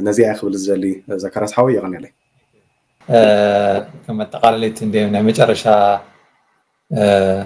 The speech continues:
Speaker 2: ዕድል ሂበ ዘይተንከፍናዮ ነገር ንሕር ኣሎ ክትብልዮ ትደሊ ነገር ኣሎ? ናባ።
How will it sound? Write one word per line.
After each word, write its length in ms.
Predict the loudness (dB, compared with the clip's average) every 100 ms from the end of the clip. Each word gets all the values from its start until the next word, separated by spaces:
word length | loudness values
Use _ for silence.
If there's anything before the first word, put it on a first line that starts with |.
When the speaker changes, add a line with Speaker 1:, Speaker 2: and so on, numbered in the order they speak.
| -12 _ _ -4
Speaker 2:
ዕድል 300 | -2 2 0
ሂበ 200 | 4 4 4 0 -12 _ _ _ _ -6
ዘይተንከፍናዮ 640 | -2 0 0 -2 -2 -2
ነገር 240 | 0 0 -2
ንሕር 240 | -2 2
ኣሎ 120 | 2 2
ክትብልዮ 360 | -4 -6 -2 0 -2
ትደሊ 280 | -2 -2 -2 -2
ነገር 240 | -2 0
ኣሎ? 160 | 0 0 -2 -2 _ _ _ _ _ _ _ _ -6
ናባ። 160 | -4